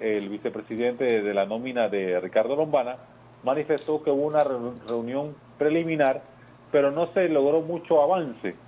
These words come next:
O sea, fue un primer contacto que hubo, pero que no han vuelto a reunirse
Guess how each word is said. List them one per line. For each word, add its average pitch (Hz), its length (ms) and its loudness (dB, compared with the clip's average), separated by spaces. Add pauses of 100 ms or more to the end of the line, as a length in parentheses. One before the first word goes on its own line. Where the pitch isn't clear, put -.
(520)
O - 20 -20
sea, 123 120 4
fue 139 120 -2
un 147 60 -6
primer 156 280 0
contacto 147 560 0
que 120 120 -4
hubo, 123 380 2 (680)
pero 185 360 2 (300)
que 127 120 -2
no 143 260 0
han 170 160 -6
vuelto 165 480 2
a 143 120 2
reunirse 143 640 0